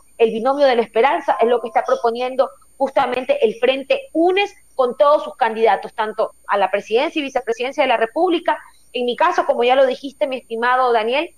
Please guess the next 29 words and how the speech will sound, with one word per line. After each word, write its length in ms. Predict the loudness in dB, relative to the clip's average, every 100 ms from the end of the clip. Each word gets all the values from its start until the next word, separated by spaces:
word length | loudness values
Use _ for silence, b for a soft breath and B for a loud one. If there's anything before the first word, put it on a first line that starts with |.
| _
soy 220 | -2 0 2
candidata 720 | 0 0 0 2 2 -2 -4 -10 _ _ _ 0
a, 280 | 0 2 2
a 40 |
la 140 | 2 0
lista 260 | 0 2
de, 100 | 2 2 -2 -2
de 60 |
asambleístas 540 | -2 0 2 2 -2 -4
nacionales 680 | -6 -6 -6 -2 -2 -2
que 120 | 0
la 120 | 0 0
lidera 260 | 2 2
la 120 | 2
compañera 520 | -2 -8 -6 -2 -2 -2
Pierina 380 | -6 -4 -4 0
Correa, 380 | 0 2 0 -2
pero 380 | -8 _ _ -10
ahí 80 | -10
estamos 380 | -4 -4 -4 -10 b b _ -4
un 160 | 0
grupo 320 | 2 2 4
de 100 | 4
hombres 260 | 4 0 -2
y 60 | -4
mujeres 400 | -4 0 0 -2
que 60 |
justamente 640 | -4 -2 -2 -4 -4 -6 -6 B B _ _
representando 1040 | -2 -2 -4 -2 0 0 2 2 2 0